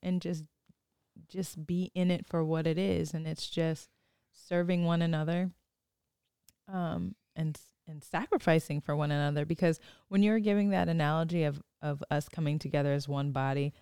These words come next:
like, do I want myself to hurt? Do I want myself to bleed? Do I want, you know what I mean? Do I want something to happen to me? No. So if we're an extension of one another, we should be doing things and acting in a way that we both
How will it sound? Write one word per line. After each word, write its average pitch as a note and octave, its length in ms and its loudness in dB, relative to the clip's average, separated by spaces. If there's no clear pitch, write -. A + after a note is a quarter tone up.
like, D3+ 220 -2
do E3+ 180 2
I E3+ 100 6
want E3 240 2
myself D#3 420 0
to A3+ 80 -8
hurt? A3 360 -4
Do D#3 160 -2
I D#3 80 4
want D#3+ 240 2
myself D#3+ 420 0
to F3+ 80 -2
bleed? E3+ 600 -2
Do E3+ 160 2
I D#3 120 2
want, D#3 340 -2
you F#3 100 -6
know F3+ 80 4
what E3+ 100 2
I E3+ 80 0
mean? F3 220 2
Do F3 100 4
I D#3+ 80 4
want E3 200 2
something E3+ 260 0
to E3 60 2
happen E3 320 0
to D#3+ 60 2
me? E3 300 0
No. F#3 460 2
So D#3+ 400 0
if E3+ 140 -6
we're F#3 180 0
an F#3+ 100 4
extension F3 540 0
of D#3 120 0
one D#3 180 -2
another, D3+ 380 -2
we D#3 120 -2
should D#3 220 -6
be D3+ 120 -8
doing D#3+ 380 -2
things D#3 400 -2
and D3+ 200 -2
acting D3+ 380 -2
in D3 80 -2
a D3 80 -2
way D3 280 0
that D3 200 -2
we D3+ 100 2
both D3 500 0